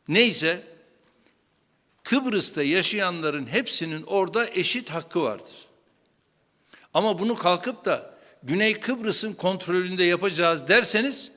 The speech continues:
ha, biz buna evet diyemeyiz. Güney Kıbrıs, Kuzey Kıbrıs birlikte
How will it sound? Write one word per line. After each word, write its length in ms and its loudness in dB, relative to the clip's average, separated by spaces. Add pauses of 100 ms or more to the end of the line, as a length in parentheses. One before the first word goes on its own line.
(380)
ha, 220 -8
biz 180 -10
buna 180 -4
evet 260 -4
diyemeyiz. 540 -4 (1400)
Güney 280 4
Kıbrıs, 440 -4
Kuzey 420 2
Kıbrıs 360 -8
birlikte 880 2